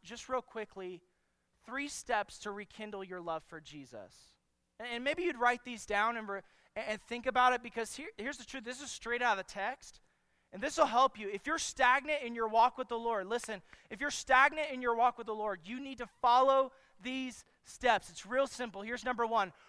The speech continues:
Remember your past love. Remember your past love. Look at num-, verse number, uh, five. Here's what he says. He says, "I've left, left thy first love." Here's verse number five. "Remember therefore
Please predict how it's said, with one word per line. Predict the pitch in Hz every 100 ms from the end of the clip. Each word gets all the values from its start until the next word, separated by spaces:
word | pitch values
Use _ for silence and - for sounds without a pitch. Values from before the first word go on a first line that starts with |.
| _
Remember | 202 233 233 277 302 220 208 196 202 _ _
your | 190 214
past | - 226 214 -
love. | 208 196 135 - _ _ _ _ _ _ _
Remember | 196 226 226 277 311 233 196 185 - _
your | 226
past | 220 233 220 -
love. | 226 190
Look | 247
at | 254
num-, | 240 262 180
verse | 247 -
number, | 240 226 208
uh, | 196 190 180 - _ _ _ _ _ -
five. | 226 151 123 _ _ _ _ _ _ _ _
Here's | 254
what | 262
he | 277
says. | - 262 180 - - _
He | 240
says, | 220 247
"I've | 220 202
left, | 214 247 - _ -
left | 214 247 277
thy | 269 254
first | - 240 -
love." | 240 220
Here's | 254
verse | 202 247 -
number | 240
five. | 220 214 175 _ - -
"Remember | 240 240 240 294 320 339 320
therefore | 262 277 269 - 247 220 214 208